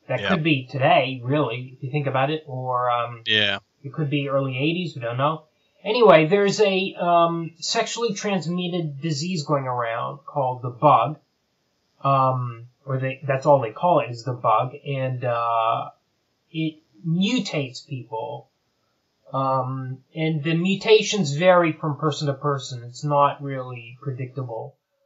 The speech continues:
Speaker 1: Um, and, uh, it's about the relationship between, really focusing mostly on three or four characters, but, um, once you get the bug, kids tend to be ostracized, people who have it.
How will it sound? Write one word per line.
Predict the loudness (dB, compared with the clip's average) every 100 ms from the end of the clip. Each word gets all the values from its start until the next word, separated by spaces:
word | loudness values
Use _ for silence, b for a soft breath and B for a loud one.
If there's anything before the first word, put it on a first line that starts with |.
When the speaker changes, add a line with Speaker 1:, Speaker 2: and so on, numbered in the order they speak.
| _ _ _ _ _ _ -2
Speaker 1:
Um, | 0 2 2 2 0 -4 -8 -18 _ _ _ _ _ _ _ -6
and, | -4 -2 -2 2
uh, | 6 10 8 6
it's | -2 -6 -8 -8 -14 -20 _ _ _
about | 0 6 8
the | 8
relationship | 6 8 4 0 -4 0 -2
between, | -2 -8 -4 -2 -2 -4
really | -4 2 4 4 4 -2 -10 -16 -18 2
focusing | 6 6 4 -2 4
mostly | 4 4 2 -2
on | -2 -4
three | -2 0
or | 0
four | 0 -2
characters, | 0 0 0 0 -6 -4
but, | 4 4 4
um, | 2 4 4 2
once | 2 2 2
you | -2
get | 2 0 0
the | -2 6 6 8
bug, | 8 8 6 0 -8 _ _ _ _ _ _ _ -20 -20 _ _ _ -2
kids | -2 0
tend | 2 2
to | 2
be | -2 -2 -6 -10 0
ostracized, | 6 6 4 -2 0 0 0 -4 -6
people | -2 0
who | 4
have | 8 6 4
it. | -6